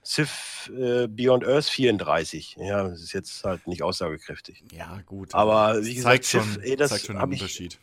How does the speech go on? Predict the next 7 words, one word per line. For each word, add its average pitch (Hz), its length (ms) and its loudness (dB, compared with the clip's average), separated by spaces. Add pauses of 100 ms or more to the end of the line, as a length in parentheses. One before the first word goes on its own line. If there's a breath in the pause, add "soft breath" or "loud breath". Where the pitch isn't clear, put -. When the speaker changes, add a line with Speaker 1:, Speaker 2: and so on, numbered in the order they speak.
(120)
Speaker 2:
<laughs> - 600 -14
Speaker 1:
Ja. 110 180 4 (480 soft breath)
Ich, - 160 -2
Speaker 2:
Ja. 90 140 0 (120)
Speaker 1:
das, 113 160 -10 (260)
das - 180 -6
will, 180 100 0